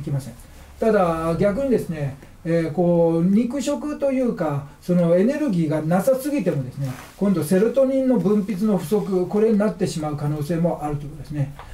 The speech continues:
えー、バランスの取れた食習慣が必要だということです。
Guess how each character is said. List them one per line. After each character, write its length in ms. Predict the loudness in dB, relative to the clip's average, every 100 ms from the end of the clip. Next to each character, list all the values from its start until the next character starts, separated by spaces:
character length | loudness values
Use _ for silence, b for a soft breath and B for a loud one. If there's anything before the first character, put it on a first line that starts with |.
| B
え 60 | -6
ー、 100 | 0
バ 140 | 2
ラ 120 | 4 2
ン 80 |
ス 100 | 2
の 160 | 0 0
取 220 | 2 2
れ 60 | 0
た 220 | -6 -8
食 300 | -8 -4 -4
習 200 | -2 -2
慣 260 | -2 -4 -6
が 200 | -8 -12 B -8
必 300 | -8 -4 0
要 140 | 0
だ 100 | 0
と 140 | -4 -8
い 140 | -8
う 20 |
こ 80 | -8
と 40 |
で 80 | -10
す。 120 | -14